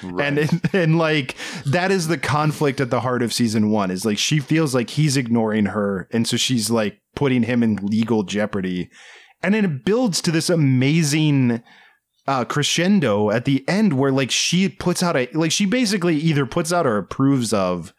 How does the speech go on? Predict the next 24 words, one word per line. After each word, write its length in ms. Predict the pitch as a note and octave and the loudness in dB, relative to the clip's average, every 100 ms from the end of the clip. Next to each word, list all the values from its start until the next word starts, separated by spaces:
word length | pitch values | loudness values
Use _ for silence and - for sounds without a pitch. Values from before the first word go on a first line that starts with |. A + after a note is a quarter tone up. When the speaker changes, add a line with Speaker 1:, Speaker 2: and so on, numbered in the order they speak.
| _ - - | _ -12 -8
Speaker 2:
a 80 | A#2+ | -2
hit 220 | F#3 G3 | 0 2
on 140 | G#2 | 0
his 240 | F#2+ B2+ G2 | 0 0 0
life 560 | A2+ G3 - - - _ _ _ D3 | 0 -2 -4 -12 -20 _ _ _ -2
because 240 | D3 E3+ | 0 0
of 100 | D3 | 2
him 140 | D#3+ | 0
going 240 | C#3 C#3 A#2+ | 0 0 0
to 60 | |
therapy. 520 | A#2 C3+ G#2 D#2 D#2+ G2+ | -2 -2 -4 -6 -10 -4
Like, 200 | A2+ G#2 | -4 0
they 120 | B2+ | -2
view 340 | G#2+ A2 A#2 A2 | -2 0 2 2
it 100 | F#2+ | 0
as 680 | F#2 F#2+ F2+ F2+ F2 - - - _ | -2 -4 -4 -4 -6 -8 -12 -20 _
he's 220 | D#3 C#3 | -2 0
a 60 | C#3 | 0
liability. 720 | A#2 A2 G2+ F#2+ F#2+ F#2+ F#2+ | 0 0 -2 0 0 0 0
He 120 | G2 A2+ | 0 0
might 240 | G2+ G2 | 0 -2
say 180 | - A2+ | -2 -2
something. 240 | - G2+ C3+ | -2 -2 -2
Like, 220 | D3+ | -2